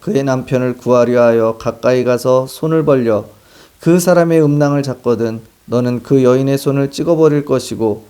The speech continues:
내 눈이 그를 불쌍히 여기지 말지니라. 너는 내 주머니에 두 종류의 저울추, 곧 큰 것과 작은 것을 넣지 말 것이며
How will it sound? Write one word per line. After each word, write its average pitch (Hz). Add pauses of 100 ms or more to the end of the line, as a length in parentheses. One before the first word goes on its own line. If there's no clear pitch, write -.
(260)
내 151
눈이 151
그를 151
불쌍히 147
여기지 131
말지니라. 107 (540)
너는 147
내 147
주머니에 135
두 123
종류의 143
저울추, 123 (300)
곧 -
큰 147
것과 135
작은 123
것을 139
넣지 123
말 117
것이며 113